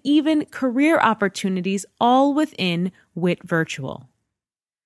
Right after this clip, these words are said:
What's great about this virtual offering is it's gonna feel a whole lot more personal than communicating with just online messages. With Wit Virtual and the, the Zoom integrations,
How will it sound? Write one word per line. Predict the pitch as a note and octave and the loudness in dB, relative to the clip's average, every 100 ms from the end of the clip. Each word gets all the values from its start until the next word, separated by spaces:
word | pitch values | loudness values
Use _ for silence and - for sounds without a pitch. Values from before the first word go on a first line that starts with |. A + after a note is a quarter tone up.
| _ | _
What's | - B3+ C#4 - - | 0 0 0 -4 -6
great | G#3+ A3 C4 D4+ - | -2 2 2 2 -2
about | A3 G#3 F#3+ - | 0 2 2 0
this | F#3+ - - | -4 -4 -4
virtual | G3 F#3+ - A3 | -2 0 0 0
offering | - E3 F3 - C4+ D4 D4+ - - _ | 2 0 0 -2 0 0 -2 -6 -18 _
is | C#4+ C4+ - | 2 2 0
it's | B3+ | -4
gonna | - B3+ D4 | 0 2 2
feel | E4 D4+ D#4 | 0 0 2
a | - G3 | 2 0
whole | F3+ G3 G#3+ A#3 | -2 2 4 4
lot | A3 F#3+ | 4 2
more | F#3 F3+ | 2 0
personal | F3 - E3 D#3+ - E3 D3+ | -2 -4 -4 -4 -4 -4 -2
than | E3 D#3+ - - | -2 -4 -8 -8
communicating | - A3 A3 G#3+ G#3 G#3 G#3 | 0 2 4 2 2 2 2
with | G#3 G#3+ - | 2 -2 -4
just | - - F4+ F#4 - - | -8 0 2 2 -4 0
online | G#3+ G3+ G3+ F3+ E3+ | 2 4 4 2 0
messages. | D3 D3 C#3+ - - - - - _ _ _ | -2 -4 -8 -12 -14 -14 -18 -20 _ _ _
With | A#3 B3+ | 0 0
Wit | A#3+ B3+ - | 2 0 0
Virtual | A3+ A#3 A3+ A3+ B3 B3 | 0 2 0 0 4 4
and | A#3+ - G3 | 4 2 0
the, | E3+ - - | -2 -8 -6
the | G3+ | 0
Zoom | G3+ F#3 F#3 F#3 A3 | 0 2 4 4 4
integrations, | A#3+ C#4+ A#3+ D4 D4 - D#4 D#4 | 4 0 2 0 0 0 -2 0